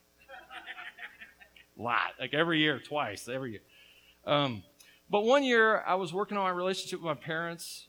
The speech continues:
We all have issues with our parents, right? Well, okay, maybe you don't, but, you know, I do. And, um, I was struggling with some relationship tension with my mom. I was struggling with the way my dad was handling, you know, these kind of things. And through that year, God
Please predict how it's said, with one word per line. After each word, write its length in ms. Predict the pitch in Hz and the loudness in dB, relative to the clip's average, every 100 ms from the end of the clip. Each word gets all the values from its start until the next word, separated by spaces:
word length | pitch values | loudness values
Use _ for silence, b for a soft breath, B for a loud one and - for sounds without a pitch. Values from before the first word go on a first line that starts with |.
| 175 | 2
We 80 | |
all 120 | 240 226 | 4 6
have 280 | 208 147 - - | 6 4 -2 -4
issues 340 | 156 151 151 135 | -2 0 -2 -4
with 100 | 127 | -4
our 100 | 113 | -4
parents, 460 | - 117 143 143 | -4 -4 -4 -4
right? 200 | 135 151 | -2 0
Well, 200 | 147 160 | 2 0
okay, 220 | 147 110 104 | 0 -4 -4
maybe 260 | 143 185 | -2 -2
you 160 | 165 165 | -2 -2
don't, 240 | 143 139 | -2 -2
but, 140 | 135 131 - | -6 -12 -14
you 80 | 139 | -6
know, 80 | |
I 140 | 123 160 | -2 -2
do. 360 | 131 113 131 117 | -2 -6 -8 -6
And, 220 | 131 127 _ b b b b b - | -8 -8 _ b b b b b -4
um, 440 | 156 151 123 98 - - | 0 0 -2 -10 -18 -2
I 120 | 135 | 0
was 120 | 147 | 0
struggling 480 | - 165 170 175 175 | -2 2 2 2 -2
with 180 | 151 123 | -2 -4
some 220 | 135 95 _ _ _ - - | -8 -12 _ _ _ -20 -18
relationship 680 | 151 120 151 160 156 170 - | -10 -4 -2 -4 -6 -8 -8
tension 320 | 160 156 160 | -8 -6 -6
with 100 | 127 | -8
my 140 | 98 92 | -8 -8
mom. 520 | 117 180 185 180 180 | -2 2 2 2 -2
I 80 | 123 | -6
was 220 | 104 - - | -8 -16 -16
struggling 360 | - - 175 170 | -10 -2 -2 -2
with 120 | 139 | -6
the 60 | 120 | -4
way 140 | 143 | -4
my 200 | 147 120 | -2 -4
dad 300 | 104 165 175 | -4 -2 -2
was 140 | 151 - | -6 -8
handling, 520 | 180 202 196 196 185 | -6 -6 -6 -8 -10
you 140 | 196 190 | -10 -6
know, 220 | 190 190 | -6 -4
these 180 | 175 175 | -6 -8
kind 220 | 185 180 | -10 -12
of 80 | 170 | -12
things. 420 | 175 170 165 - _ b b b b b | -12 -12 -14 -18 _ b b b b b
And 200 | - 175 - - | -4 -4 -6 -4
through 260 | 247 311 | 2 4
that 280 | 277 247 208 | 6 4 0
year, 260 | 196 196 185 | 2 2 2
God 460 | 190 214 262 254 | 0 0 0 -4